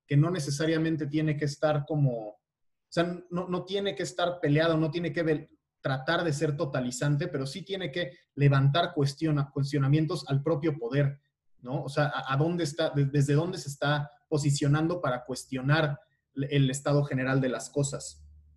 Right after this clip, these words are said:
Y nada más quería, quería recuperar eso, ¿no? Todas las, las fuerzas sociales que atraviesan al propio movimiento y atraviesan a la, a la propia sociedad y cómo cada una de ellas es, es, es no menos importante que la otra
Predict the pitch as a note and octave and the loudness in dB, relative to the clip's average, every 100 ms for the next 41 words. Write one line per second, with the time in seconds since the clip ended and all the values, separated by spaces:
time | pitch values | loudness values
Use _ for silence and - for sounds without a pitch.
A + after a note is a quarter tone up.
0 | _ _ _ _ _ _ _ C#3+ D3+ E3 | _ _ _ _ _ _ _ 2 4 4
1 | E3+ - D3+ D#3 D3 C#3+ D3+ C#3+ C3+ C3+ | 2 2 2 2 2 2 4 2 0 -6
2 | - D3 C#3+ C#3+ - C#3+ - E3 E3+ C#3+ | -2 0 2 0 -2 -2 0 2 2 2
3 | C#3 - _ B2+ B2+ E3 D#3 D#3 C#3+ D3 | 0 -8 _ -6 -4 0 0 0 0 2
4 | D#3 - C3 - B2+ C#3+ E3 E3+ C#3+ A#2+ | 2 0 -4 -4 -2 2 2 0 -4 -4
5 | B2 C#3+ C#3+ C#3 B2 C3 C3+ D3 E3+ _ | -4 -4 0 -2 -2 -2 -2 -4 -6 _
6 | - C3+ C3+ C#3+ C3+ D3+ G3+ E3 C3 A#2+ | -10 -4 -2 0 2 4 2 0 -2 -2
7 | B2 A#2+ - C#3 C#3+ C#3 C#3+ - B2+ D3 | -4 -6 -2 -2 0 0 -2 -2 -2 -2
8 | C3+ C3+ D#3 E3 - - E3+ F3+ F3+ F3 | -4 -4 -2 -2 -4 -2 0 0 0 2
9 | D#3 D#3 D#3 D#3 D3 - - - D#3 C#3+ | 2 4 2 0 -4 -6 -14 -8 -6 -6
10 | - _ _ _ D#3+ E3+ F#3+ F#3 F#3+ C#3+ | -8 _ _ _ -2 2 2 2 0 2
11 | D3+ C#3+ C#3 - D#3 D3+ C#3+ A#2 B2 C#3 | 2 2 0 0 0 0 0 0 0 0
12 | - | -2